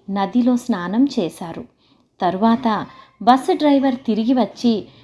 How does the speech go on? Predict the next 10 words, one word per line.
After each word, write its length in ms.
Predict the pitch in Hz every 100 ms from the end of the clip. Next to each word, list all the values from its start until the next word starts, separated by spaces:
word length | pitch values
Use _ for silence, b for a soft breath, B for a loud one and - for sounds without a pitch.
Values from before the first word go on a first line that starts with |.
| _
షిరిడీ 460 | - 339 359 403 370
వైపు 340 | 254 226 -
తిరిగి 320 | 233 240 285
బయలుదేరారు. 840 | 247 180 175 180 175 165 175 170 - _ _ _ _ -
కానీ 500 | 190 180 220 233 180 b b _
ఏదో 500 | 175 175 170 190 294
విధంగా 680 | 311 285 254 240 240 240 190 - -
ఒక 180 | 214
బ్రాహ్మణ 600 | 208 160 185 196 240 262
పండిట్ 520 | 262 - 175 202 233